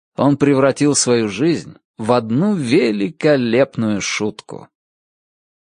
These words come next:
Тупая боль в запястьях и ступнях изводила. Дышать становилось всё труднее. Маркиз решил, что притворяться дальше бесполезно.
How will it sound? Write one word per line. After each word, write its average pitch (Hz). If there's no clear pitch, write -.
Тупая 143
боль 147
в 110
запястьях 123
и 120
ступнях -
изводила. 107
Дышать 127
становилось 143
всё 131
труднее. 107
Маркиз -
решил, 160
что -
притворяться 127
дальше 104
бесполезно. 104